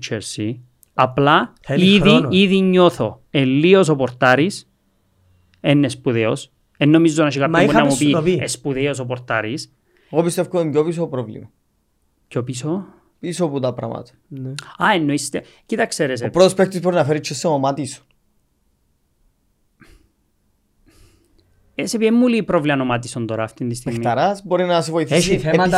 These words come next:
Speaker 3: επιθετικά
Speaker 2: αυτή τη
Speaker 3: παντού.
Speaker 2: στιγμή
Speaker 1: Ε.
Speaker 2: πρέπει να δω και χρόνων.
Speaker 1: Εν, εν με πείθει τέσσερα μάτς, τέσσερις πόντους και εν έπαιξαμε
Speaker 2: Ναι,
Speaker 1: καμιά
Speaker 2: και
Speaker 1: ομάδα.
Speaker 2: έπεισε κανέναν,
Speaker 1: Ναι,
Speaker 2: απλά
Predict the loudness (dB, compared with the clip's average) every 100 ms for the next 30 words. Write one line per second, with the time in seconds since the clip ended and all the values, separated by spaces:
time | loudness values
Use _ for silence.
0 | 4 4 4 4 6 4 4 2 2 2
1 | -2 -4 -12 -6 0 4 4 4 2 0
2 | -4 -4 -4 -2 -4 -6 -16 _ _ _
3 | _ 0 2 6 6 6 4 0 -2 -4
4 | -8 -8 -16 -4 -4 0 0 2 0 -2
5 | -6 -2 -4 0 0 2 -2 -8 0 2
6 | 4 0 -2 -2 2 2 6 6 8 8
7 | 8 8 2 -2 -2 -2 -2 -4 -6 -6
8 | -4 0 0 0 -4 -8